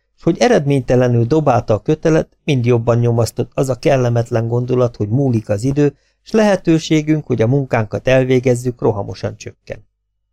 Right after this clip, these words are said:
A fiatal állatokkal van dolga az embernek, az a legfontosabb, hogy ne izgassa fel őket. Ha mister Wiggin nincs ott, csendben beszorítjuk őket egy sarokba,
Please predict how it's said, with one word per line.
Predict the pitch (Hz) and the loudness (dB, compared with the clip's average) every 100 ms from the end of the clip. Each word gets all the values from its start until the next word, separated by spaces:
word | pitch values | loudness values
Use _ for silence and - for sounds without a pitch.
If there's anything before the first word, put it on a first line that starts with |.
| _ _ _ _ _ _ | _ _ _ _ _ _
A | - | -6
fiatal | 117 240 220 127 120 | -2 0 2 2 2
állatokkal | 135 139 117 - 113 110 110 | 2 4 2 -2 -4 0 0
van | 113 | 0
dolga | 113 135 120 | 2 2 2
az | 107 117 | 0 0
embernek, | 120 123 123 131 - | -2 -2 -4 -6 -8
az | - 196 | -4 0
a | |
legfontosabb, | 175 170 - 156 147 - 120 - | 2 2 -2 -4 -4 -4 -4 -4
hogy | 113 | -6
ne | 113 | -2
izgassa | 110 101 101 98 - | -4 -4 -12 -14 -14
fel | 95 95 101 | -16 -16 -18
őket. | 104 - - _ _ _ _ _ _ _ _ | -20 -20 -20 _ _ _ _ _ _ _ _
Ha | - 143 | -4 0
mister | 220 - 156 | 0 0 0
Wiggin | 151 220 156 107 | 0 -2 -2 0
nincs | 143 139 127 | 0 0 0
ott, | 170 - _ - | -2 -2 _ -6
csendben | 147 110 117 117 | -2 0 0 0
beszorítjuk | 120 - 117 110 - 117 | 0 0 -2 -2 -4 -2
őket | 120 113 110 | -2 -2 -2
egy | 110 | -4
sarokba, | - 123 127 120 117 | -2 0 0 0 -4